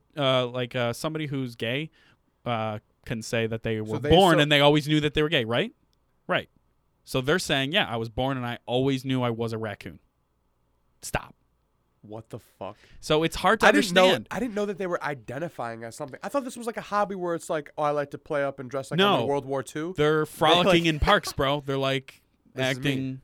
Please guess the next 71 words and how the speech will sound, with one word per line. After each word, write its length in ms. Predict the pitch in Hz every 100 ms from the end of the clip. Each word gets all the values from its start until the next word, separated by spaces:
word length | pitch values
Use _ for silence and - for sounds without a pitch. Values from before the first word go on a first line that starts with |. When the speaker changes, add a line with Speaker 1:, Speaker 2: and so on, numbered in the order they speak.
| _
Speaker 2:
This 140 | 120
is 100 | 120
me. 140 | 123 110
This 160 | 98
is 60 | 107
how 120 | 113
I 80 | 113
am 120 | 110
all 120 | 107 107
the 40 |
time." 220 | 110 101 67 _ _
That's 120 | 110
what 100 | 113
they're 80 | 113
saying. 200 | 110 90
Speaker 1:
Yes. 400 | - 120 - - - _ _
That's 200 | 135 156
why 80 | 165
they 100 | 151
Speaker 2:
Is 60 | 143
Speaker 1:
like 100 | 143
Speaker 2:
this 120 | 190
on 20 |
Speaker 1:
to 80 | 135
Speaker 2:
Netflix, 340 | 123 104 -
this 140 | 139 117
documentary? 500 | 143 131 131 143 160
Speaker 1:
That's 180 | 127
on 140 | 127 127
Speaker 2:
<laughs> 0 |
Speaker 1:
YouTube 240 | 156 135 110
Speaker 2:
I 80 | 160
need, 20 |
Speaker 1:
for 180 | 131 147
free. 280 | - 165 98
Speaker 2:
I 60 | -
need 140 | 170
to 60 | -
find 240 | 123 117
it. 40 |
Speaker 1:
It's, 80 | 127
Speaker 2:
What's 120 | 135 151
it 80 |
called? 140 | 143 190
Speaker 1:
it's, 120 | - -
it, 180 | 151 135
bro, 300 | 160 160 - -
at 100 | 139
the 80 | 139
one 300 | 139 165 175
scene, 360 | - 147 190 175 -
I 80 | 139
think 180 | 196 185
they're 100 | 202
outside, 320 | 220 196 190
like, 180 | 180 160
Mississippi 520 | 143 - 156 160 151
muds. 340 | 143 131 - -
You 100 | 143
know 120 | 165
that, 200 | 254 320 -
you 100 | 151
know 100 | 156 226
that 120 | 208
Vine? 360 | 139 135 190 202
Speaker 2:
Wait, 120 | 214
Speaker 1:
In 40 |
Speaker 2:
wait. 160 | 190 - - _ _
There's 160 | - 190
a 60 |
documentary 640 | 214 220 208 190 190 202